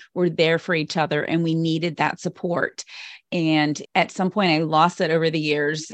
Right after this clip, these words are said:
and we'll probably discuss <laughs> this at a later point in here, but it gave me insight that we need other people in the work that we're doing to make it work and to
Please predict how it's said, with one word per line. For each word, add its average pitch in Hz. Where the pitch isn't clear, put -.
and 160
we'll 170
probably 170
discuss 180
<laughs> -
this 302
at 285
a 277
later 254
point 226
in 226
here, 202
but 196
it 202
gave 208
me 202
insight 185
that 170
we 196
need 180
other 165
people 143
in 175
the 165
work 156
that -
we're 156
doing 156
to 151
make 170
it 175
work 147
and 156
to 156